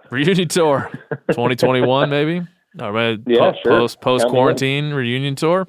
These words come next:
Speaker 2: Mm-hmm. That's right.
Speaker 1: <laughs> I love it,
Speaker 2: Yeah,
Speaker 1: dude.
Speaker 2: post-quarantine.
Speaker 1: Post-quarantine. <laughs> All right, brother. Well, I really appreciate it, man. Spending some time with him. I, I didn't know how long these th-, these stories would go, but this one was, uh, it needed the time.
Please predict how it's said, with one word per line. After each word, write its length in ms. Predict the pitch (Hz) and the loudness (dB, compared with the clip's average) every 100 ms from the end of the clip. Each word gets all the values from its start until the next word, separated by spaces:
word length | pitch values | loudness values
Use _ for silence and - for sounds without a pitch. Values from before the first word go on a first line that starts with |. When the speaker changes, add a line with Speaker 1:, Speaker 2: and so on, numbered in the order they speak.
| - | -8
Speaker 2:
Mm-hmm. 440 | 117 110 123 147 - _ - | -10 -4 -4 -4 -6 _ -4
That's 260 | 113 - | -4 0
right. 280 | 151 117 117 - - | 0 0 -2 -6 -16
Speaker 1:
<laughs> 160 | 131 123 | -10 -8
I 140 | 95 | -8
love 260 | 101 104 101 | -6 -6 -2
it, 40 | |
Speaker 2:
Yeah, 100 | 104 | -2
Speaker 1:
dude. 100 | 104 | -2
Speaker 2:
post-quarantine. 880 | 117 113 - 107 101 101 104 92 92 _ - | -2 -2 -2 -2 -2 -4 -8 -10 -10 _ -8
Speaker 1:
Post-quarantine. 680 | 127 123 - 127 120 110 98 - | -4 -2 -2 -2 -2 -4 -6 -12
<laughs> 100 | _ 139 | _ 0
All 60 | |
right, 100 | 151 | 0
brother. 360 | 135 135 127 120 _ _ - | 2 0 0 -4 _ _ -6
Well, 300 | 127 120 113 | 0 0 0
I 60 | 123 | 0
really 220 | 123 139 | 2 0
appreciate 420 | 117 131 - 127 | 0 -4 0 -2
it, 60 | 113 | -2
man. 380 | 120 120 117 - _ | -4 -4 -6 -12 _
Spending 260 | - 117 113 | -10 -8 -8
some 100 | - | -10
time 280 | - 113 113 | -4 -2 -2
with 100 | 110 | -2
him. 180 | 117 - | -6 -4
I, 120 | 127 | -2
I 120 | 139 | 0
didn't 160 | 147 143 | 0 -2
know 100 | 123 | -2
how 140 | 127 | 0
long 260 | 117 120 123 | 0 0 -2
these 160 | 117 - _ | -6 -8 _
th-, 220 | - 90 | -6 -4
these 140 | 107 | -4
stories 320 | - 120 117 104 | -6 -2 -2 -4
would 180 | 95 90 | -8 -4
go, 220 | 104 104 | -4 -4
but 120 | 87 | -6
this 180 | 98 - | -12 -12
one 220 | 101 98 | -14 -14
was, 160 | 95 98 | -16 -14
uh, 380 | 92 90 90 - _ | -12 -12 -14 -18 _
it 140 | 127 95 | -12 -8
needed 340 | 104 107 95 | -6 -6 -8
the 60 | 95 | -14
time. 460 | - 101 104 92 | -8 -4 -4 -6